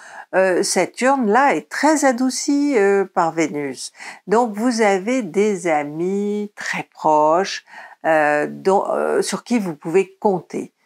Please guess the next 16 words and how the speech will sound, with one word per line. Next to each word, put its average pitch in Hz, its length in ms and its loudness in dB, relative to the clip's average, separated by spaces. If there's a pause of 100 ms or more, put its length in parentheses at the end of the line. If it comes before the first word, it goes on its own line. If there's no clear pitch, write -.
(200)
Hein, - 240 -2 (120)
quoi 302 240 2
qu'il 277 300 2
se - 100 -2
passe 254 340 0
dans 220 140 2
votre 208 300 -2
vie, 175 400 0
vous 170 180 -4
serez 214 380 0
extrêmement 160 840 0 (380)
bien 180 340 0
soutenu 202 540 -2
et 226 500 2
vous 175 220 0
apprécierez 185 1000 0